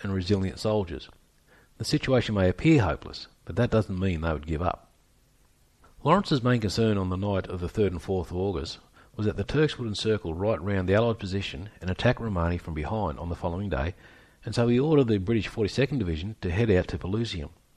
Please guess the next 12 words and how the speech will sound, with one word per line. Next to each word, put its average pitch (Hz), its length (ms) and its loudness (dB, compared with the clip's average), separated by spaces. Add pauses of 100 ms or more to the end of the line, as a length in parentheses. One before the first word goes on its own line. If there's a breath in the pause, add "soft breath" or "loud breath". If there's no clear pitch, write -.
(420 soft breath)
which - 120 -8
was 92 120 -4
actually 104 400 0
the 90 120 0
opposite - 260 -6
direction. 113 440 -4 (840 loud breath)
But 160 240 4
to 131 80 -10
be 143 100 0
fair 160 220 4
to 131 80 4
Lawrence, 92 360 0